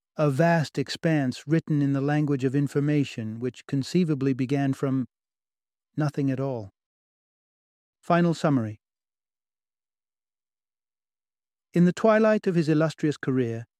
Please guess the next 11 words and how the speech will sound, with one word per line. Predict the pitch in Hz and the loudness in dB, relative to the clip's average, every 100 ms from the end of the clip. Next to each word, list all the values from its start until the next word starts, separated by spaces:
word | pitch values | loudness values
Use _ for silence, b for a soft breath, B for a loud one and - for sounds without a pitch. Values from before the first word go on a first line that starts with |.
| _ _ _ _ | _ _ _ _
the | 151 | 2
esteemed | 147 - - 175 175 170 | 2 2 2 4 4 2
Stephen | - - 175 165 | -2 0 0 2
Hawking | 156 151 139 139 135 | 2 2 2 0 -2
found | 139 160 170 | -2 0 0
himself | 175 160 151 143 - | 0 0 -2 -4 -6
at | 131 | -8
a | 127 | -8
crossroads | - 170 - 156 147 135 | -4 -4 -2 0 0 -2
of | 139 | -6
thought, | - 151 113 - | -2 -2 -2 -8